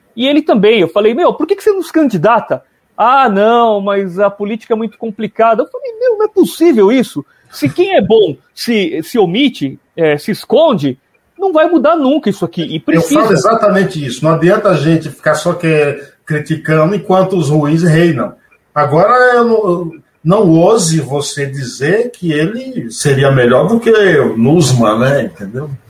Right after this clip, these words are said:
Speaker 1: É, o, o Nussmann, inclusive, tem uma história que eu fiquei sabendo, me falaram pelo menos, que, é, o meu nome tava naquela lista de carregar a tocha olímpica no, pra Olimpíada de dois mil e dezesseis, né, que tem aquele revezamento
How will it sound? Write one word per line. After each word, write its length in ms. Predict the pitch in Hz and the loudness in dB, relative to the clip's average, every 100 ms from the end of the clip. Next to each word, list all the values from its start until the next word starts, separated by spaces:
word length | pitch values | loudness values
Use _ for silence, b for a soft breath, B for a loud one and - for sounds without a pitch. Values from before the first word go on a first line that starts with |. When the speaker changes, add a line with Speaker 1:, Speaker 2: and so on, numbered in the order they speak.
| B B B - | B B B -4
Speaker 1:
É, 320 | 165 147 135 | 0 4 4
o, 60 | 139 | 2
o 600 | 156 147 143 147 139 139 | 0 -2 0 0 0 -2
Nussmann, 440 | 156 262 240 233 | -2 -2 -2 -4
inclusive, 400 | 175 156 156 214 | -2 -2 0 -2
tem 200 | 202 208 | -2 -2
uma 140 | 220 | 0
história 480 | 175 - 151 180 175 | -2 -2 0 2 2
que 760 | 139 143 135 131 127 127 123 123 | 0 2 2 2 2 0 -2 -2
eu 120 | 131 | -4
fiquei 180 | - 156 | -4 -4
sabendo, 640 | - 143 131 160 190 131 | -2 -2 0 0 0 -2
me 220 | 120 131 | -2 -2
falaram 500 | 165 180 139 147 165 | 0 0 2 2 2
pelo 240 | 139 151 139 | 0 2 2
menos, 360 | 139 160 190 | 0 0 -2
que, 320 | - 214 160 B B B B - | 0 0 0 B B B B -8
é, 880 | 147 147 143 139 135 131 131 127 127 | 0 2 4 4 2 2 4 2 2
o 40 | 143 | 2
meu 200 | 175 160 | 0 2
nome 280 | 165 220 | 2 2
tava 380 | 214 - 202 240 | 0 2 2 2
naquela 400 | 220 202 190 175 | 0 0 2 2
lista 460 | 147 156 226 - 147 | 2 0 -2 -2 -4
de 100 | - | -2
carregar 440 | 165 160 143 160 | 0 0 2 0
a 40 | 165 | 0
tocha 380 | - 165 - | 0 -2 0
olímpica 640 | 143 147 214 165 - 127 117 | -2 0 -2 -4 -4 -6 -6
no, 680 | 135 139 135 131 127 123 127 | -4 0 2 2 2 0 -4
pra 140 | - 143 | -2 0
Olimpíada 480 | 147 139 160 151 147 | 2 0 0 2 2
de 100 | 143 | 2
dois 200 | 147 147 | 0 0
mil 120 | 147 | -2
e 40 | |
dezesseis, 560 | 123 139 139 - 180 151 | 0 -2 0 0 0 0
né, 100 | 165 | -4
que 100 | - | -4
tem 200 | 156 156 | -4 -4
aquele 280 | - 151 143 | -2 0 2
revezamento 880 | 147 147 143 156 135 165 175 131 | 2 2 0 0 0 -2 -2 -4